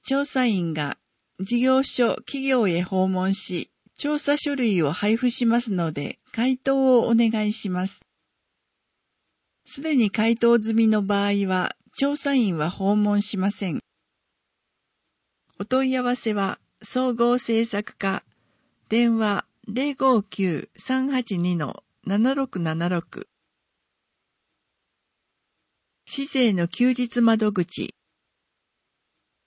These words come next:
五月二十四日日曜日九時から十二時。納税課にて。入り口は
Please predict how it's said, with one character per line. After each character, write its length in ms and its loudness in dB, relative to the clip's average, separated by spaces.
五 100 0
月 300 0
二 200 6
十 280 4
四 180 2
日 280 -2
日 320 0
曜 240 6
日 300 -6
九 100 -2
時 160 -2
か 140 0
ら 120 0
十 300 2
二 200 4
時。 220 -8
納 260 4
税 260 0
課 160 2
に 180 4
て。 240 -8
入 120 0
り 120 -2
口 320 0
は 260 2